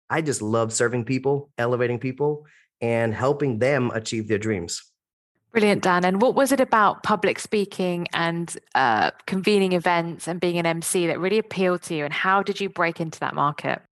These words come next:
Speaker 1: I broke into the market 'cause I was already at events. So as a founder and entrepreneur, I had to be at events to pitch my company, to find partners, to find sponsors, to find investors.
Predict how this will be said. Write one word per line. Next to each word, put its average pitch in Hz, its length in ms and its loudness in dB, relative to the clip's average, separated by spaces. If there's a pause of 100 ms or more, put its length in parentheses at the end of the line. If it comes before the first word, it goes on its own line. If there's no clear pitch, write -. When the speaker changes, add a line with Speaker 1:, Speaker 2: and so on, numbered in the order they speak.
(220)
Speaker 1:
I 175 60 4
broke 254 220 2
into 247 140 2
the 202 60 4
market 190 280 4
'cause 156 140 2
I 170 80 4
was 160 100 4
already 151 600 2
at 123 220 2
events. 101 360 -6
So 127 380 2
as 139 420 2
a 147 180 0
founder 127 580 0
and 120 280 -4
entrepreneur, 113 1120 -2
I 123 140 0
had 127 320 -2
to 123 160 -4
be 143 320 0
at 147 80 4
events 117 560 0
to 131 120 -4
pitch - 380 -6
my 156 160 0
company, 147 680 0
to 135 140 -6
find 139 540 -2
partners, 139 560 0
to 113 100 -12
find 123 320 -2
sponsors, 135 800 0
to 107 100 -16
find 120 280 -4
investors. 127 720 0